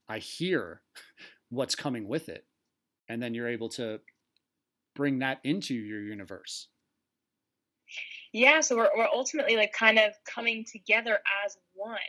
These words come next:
Speaker 2: again. That, that's actually such a great way to put it, because once you see it, it's now becoming real for you.
Speaker 1: Right.
Speaker 2: And now you've,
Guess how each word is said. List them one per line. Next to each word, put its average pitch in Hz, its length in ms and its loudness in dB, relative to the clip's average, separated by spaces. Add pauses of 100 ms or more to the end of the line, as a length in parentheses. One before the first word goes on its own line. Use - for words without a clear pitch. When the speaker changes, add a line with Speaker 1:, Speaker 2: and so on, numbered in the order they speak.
(220)
Speaker 2:
again. 190 200 -4 (560)
That, 226 140 -2
that's 233 260 -2
actually 254 240 -12
such 233 180 -12
a 220 60 -12
great 208 240 -4
way 202 100 -2
to 196 80 -8 (100)
put 233 120 -8
it, 190 160 -2
because 185 520 -6
once 240 320 -4
you 208 80 -12
see - 380 -4
it, 294 80 2 (100)
it's - 140 -20
now 196 160 -4
becoming 233 640 -6
real 202 220 4
for 202 280 -2
you. 185 540 -4
Speaker 1:
Right. 101 300 -10
Speaker 2:
And 208 140 4
now 240 120 4
you've, 247 260 -4